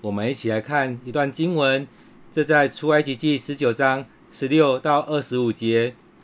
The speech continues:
这段经节说：到了第三，第三天早晨，在山上有雷轰、闪电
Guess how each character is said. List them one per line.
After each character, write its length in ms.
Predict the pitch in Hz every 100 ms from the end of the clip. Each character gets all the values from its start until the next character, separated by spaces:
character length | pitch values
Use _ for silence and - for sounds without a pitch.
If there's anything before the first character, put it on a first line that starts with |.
| - - _
这 120 | -
段 120 | 156 156
经 160 | 156
节 160 | 165 147
说： 400 | 147 165 160 170 - - - _ _
到 160 | - 190
了 140 | 180
第 160 | 165 180
三， 240 | 160 175
第 160 | 165 185
三 220 | 170 180
天 200 | 175 180
早 200 | 170 135
晨， 360 | 120 123 120 131 - - - -
在 300 | 170 151 135
山 260 | - 156
上 320 | 160 156 131
有 160 | 113 107
雷 180 | 107 117
轰、 360 | 147 147 151 - - - -
闪 260 | 117 98
电 320 | 98 151 104